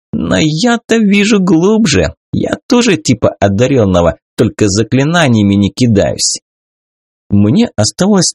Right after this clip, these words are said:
только молчать, чтобы не сболтнуть еще чего-нибудь. "На ночь туда попасть не так уж сложно. Главное, типа, не перестараться. Можно поднять бунт,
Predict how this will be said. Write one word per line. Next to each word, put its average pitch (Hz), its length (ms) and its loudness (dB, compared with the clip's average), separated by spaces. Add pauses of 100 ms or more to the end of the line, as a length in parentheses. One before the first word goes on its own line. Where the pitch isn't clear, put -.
только 156 340 -2
молчать, 98 680 -2
чтобы 123 440 -2
не 113 140 2
сболтнуть 104 840 -2
еще 123 640 0
чего-нибудь. 98 840 -2 (800)
"На 262 300 -4
ночь 175 240 -2
туда 139 260 0
попасть 123 600 -2
не 110 100 0
так 123 320 -4
уж 107 140 0
сложно. 127 680 -2 (100)
Главное, 160 800 -2
типа, - 280 -2
не 120 180 0
перестараться. 117 1000 -2 (320)
Можно 110 460 -2
поднять 113 540 -2
бунт, 143 560 -2